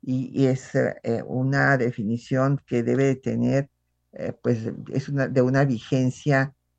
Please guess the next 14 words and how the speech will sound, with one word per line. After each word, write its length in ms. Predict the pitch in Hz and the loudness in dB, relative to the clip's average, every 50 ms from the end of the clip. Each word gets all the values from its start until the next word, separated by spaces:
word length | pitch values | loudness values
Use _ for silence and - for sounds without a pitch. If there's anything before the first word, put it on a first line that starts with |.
| _ _ _ - | _ _ _ -12
eh, 280 | - - - 110 107 - - _ _ _ | -6 -4 -2 -2 -4 -6 -12 _ _ _
para 280 | - 113 113 107 113 | 2 2 2 2 2
cualquier 600 | - 120 110 117 - - - 151 156 151 151 151 - _ | 2 2 2 2 0 0 2 4 4 4 4 0 -8 _
tiempo. 680 | _ 170 165 175 185 196 240 254 - - 127 113 117 - _ _ _ - - - _ _ _ _ _ _ _ _ _ _ - | _ -2 0 2 4 4 2 2 0 -4 -6 -6 -6 -10 _ _ _ -20 -20 -20 _ _ _ _ _ _ _ _ _ _ 2
Los 420 | 151 147 156 165 175 196 214 - | 6 10 10 10 10 10 6 2
gobiernos 920 | 170 156 147 135 135 143 151 156 156 160 160 156 151 147 147 143 - - | 2 2 2 4 4 4 4 4 4 2 0 -2 -2 -2 -2 -2 0 2
no 600 | 151 147 147 151 151 156 165 175 190 202 240 - - _ _ _ _ _ _ _ _ _ _ _ - | 4 6 6 6 6 6 4 4 2 2 0 -2 -8 _ _ _ _ _ _ _ _ _ _ _ 0
deben 400 | 151 151 156 156 160 160 156 151 | 2 2 2 2 0 -2 -2 0
tener 380 | 147 135 127 127 127 127 127 | -2 0 0 2 2 0 2
religión 720 | 135 139 139 135 131 127 - - - 135 120 113 117 123 - | 2 0 0 0 -2 -4 -6 -4 -2 0 0 0 0 -2 -2
porque 340 | 131 135 - - - 110 | -2 -4 -4 -4 -6 -6
siendo 600 | 120 - - - - 160 175 180 185 180 180 180 | -6 -6 -12 -8 -4 -2 0 0 2 2 2 0
su 200 | 180 - - 151 | 0 0 0 2
obligación 1120 | 143 135 127 120 123 123 127 127 120 120 113 120 - - - - - 139 131 127 131 131 147 | 4 4 4 4 4 2 0 0 0 0 -2 -2 -2 -6 -10 -6 -2 0 0 2 0 0 -2